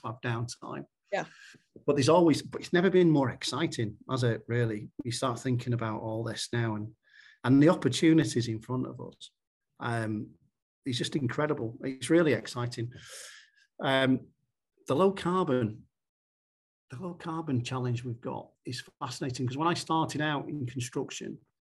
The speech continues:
Speaker 1: as a builder, you'd write your business plan around education, healthcare, and housing, because they was the three stalwarts of any, any government spending. Going forward, you just write carbon.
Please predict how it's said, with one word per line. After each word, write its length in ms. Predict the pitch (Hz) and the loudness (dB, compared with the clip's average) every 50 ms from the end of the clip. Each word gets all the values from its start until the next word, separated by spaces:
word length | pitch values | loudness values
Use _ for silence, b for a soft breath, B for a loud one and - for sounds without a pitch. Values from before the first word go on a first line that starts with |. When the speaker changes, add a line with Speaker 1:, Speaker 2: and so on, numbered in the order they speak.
| _ _ _ _ _ _ _ - | _ _ _ _ _ _ _ -4
Speaker 1:
as 100 | 127 117 | -2 0
a 40 | 131 | 2
builder, 320 | 123 143 151 165 156 139 120 | 4 6 6 6 6 6 2
you'd 200 | 117 117 113 135 | 2 0 0 -2
write 180 | 135 135 - | -2 -2 -2
your 140 | 131 131 123 | -2 -4 -4
business 320 | 117 135 123 - 131 120 | -4 -6 -6 -4 -6 -6
plan 260 | - - - 123 120 117 | -6 -4 -4 -2 0 0
around 320 | 120 123 123 120 123 120 | 0 0 0 0 0 0
education, 880 | 120 120 120 123 120 - 131 135 135 123 - - - 127 123 123 117 120 - | -2 -4 -6 -8 -6 -2 0 0 0 0 0 -2 0 0 2 2 2 0 -2
healthcare, 520 | 123 120 120 123 - - 123 123 120 117 | -2 -4 -4 -6 -6 -2 0 0 0 0
and 120 | 117 110 87 | 0 -2 -2
housing, 640 | 95 120 131 131 135 135 127 127 123 110 - - - 123 | -2 -2 -2 0 0 -2 -4 -4 -6 -8 -10 -10 -10 -8
because 220 | 120 120 120 110 | -4 -2 0 0
they 120 | 127 131 | 0 0
was 180 | 135 131 120 123 | 2 0 0 -2
the 60 | 120 117 | -4 -8
three 280 | - - 135 131 127 | -6 -4 -2 -2 -2
stalwarts 680 | 127 - - 131 131 135 131 127 127 123 117 - - - | -2 -2 -2 -2 -2 0 0 0 0 0 -2 -4 -6 -8
of 100 | 120 127 | -4 -2
any, 320 | 143 147 143 123 120 - - _ _ _ _ _ _ _ _ _ _ _ - | 0 2 2 0 0 -4 -10 _ _ _ _ _ _ _ _ _ _ _ -8
any 220 | - 139 151 147 | -4 -2 0 0
government 500 | 123 123 127 120 123 123 123 120 120 117 | 0 0 0 0 2 2 2 2 0 0
spending. 540 | - - - 139 131 135 131 123 123 120 120 123 - - - - _ - - - _ _ 285 b b b b b b b b b b b _ _ _ 143 | -2 -6 -6 -4 -2 0 0 0 0 -2 -4 -4 -6 -12 -20 -20 _ -20 -20 -20 _ _ -20 b b b b b b b b b b b _ _ _ 2
Going 180 | 143 156 143 | 4 4 4
forward, 500 | - - - 185 196 185 151 123 117 - - | 2 0 -4 -8 -6 -4 -2 -2 -4 -4 -6
you 80 | 120 | -6
just 180 | 139 139 - - | -6 -6 -6 -6
write 200 | 170 170 170 - | -6 -6 -6 -6
carbon. 640 | - - 143 151 175 170 151 143 127 110 - - | -4 -2 0 2 2 2 2 2 2 2 0 -2